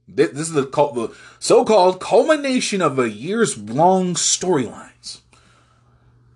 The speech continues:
Half the time, W W E doesn't even know the word long-term.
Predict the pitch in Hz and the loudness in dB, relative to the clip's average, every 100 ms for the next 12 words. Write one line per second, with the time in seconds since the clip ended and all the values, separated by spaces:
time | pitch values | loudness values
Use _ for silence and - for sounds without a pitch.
0 | - 135 135 113 135 139 135 143 139 143 | -2 0 2 2 2 4 4 4 2 4
1 | 156 151 160 160 170 180 185 202 196 160 | 4 2 0 -4 0 2 2 2 -2 2
2 | 466 320 220 196 180 147 135 190 135 92 | 4 4 2 2 2 2 2 0 0 -4